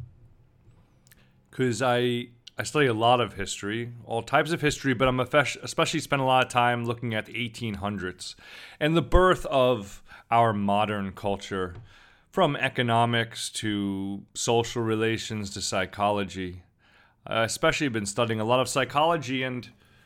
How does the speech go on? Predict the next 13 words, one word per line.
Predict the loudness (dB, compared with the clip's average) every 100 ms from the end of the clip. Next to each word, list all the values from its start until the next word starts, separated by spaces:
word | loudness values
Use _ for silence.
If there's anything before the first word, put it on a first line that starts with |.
| _ -10
when | -6
you | -4
think | -4
in | -4
terms | -2 -4 -4
of |
generations, | -2 -2 -2 -2 -2 -2 -4 -6 -4 -6 -10 -12 -14 -18 _ _ _ _ _ _ _ _ _ _
the | -8
Yo-, | -2 2 2 2 -6 -20 -4
Carl | 2 4 4
Jung, | 2 2 4 4 4 0 -6 -10 -14 _ _ _
Freud, | _ -10 0 4 6 6 4 2 0 -4 -14 _ _ _ _ _
Rilke, | 0 2 0 -4 -4 -2 0 -2